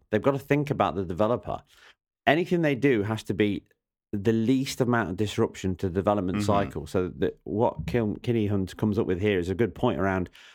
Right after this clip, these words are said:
Speaker 1: hopefully by twenty twenty-three, which is true. But those games have been in development for the past three years, maybe more. So anything that they
Speaker 2: Yeah.
Speaker 1: do now or in the future has to be easily scalable for whatever's been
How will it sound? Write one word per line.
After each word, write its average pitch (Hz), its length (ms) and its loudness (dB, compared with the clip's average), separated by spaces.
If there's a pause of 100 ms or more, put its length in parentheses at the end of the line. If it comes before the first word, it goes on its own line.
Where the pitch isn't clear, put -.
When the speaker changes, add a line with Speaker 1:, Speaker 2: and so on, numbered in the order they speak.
(160)
Speaker 1:
hopefully 139 400 2
by 107 200 2
twenty 104 300 0
twenty-three, 95 540 0
which 87 240 -4
is 101 100 -6
true. - 460 0 (400)
But 101 120 0
those 147 220 4
games 123 300 0
have 104 60 -6
been 117 100 2
in 107 60 2
development 98 400 0
for - 60 -16
the - 60 -12
past - 280 -6
three 101 220 0
years, 101 380 0
maybe 95 220 0
more. 101 400 -2 (580)
So 117 220 4 (100)
anything 156 440 2
that 113 120 0
they 120 140 4
Speaker 2:
Yeah. 107 260 2
Speaker 1:
do 87 300 -4
now 110 420 0
or 95 180 2
in 101 100 2
the 98 60 -2
future 107 460 0
has 123 300 -2
to 120 100 -4
be 110 240 -2
easily 104 340 -2
scalable 101 560 0
for 90 120 -8
whatever's 92 400 -2
been 92 320 -2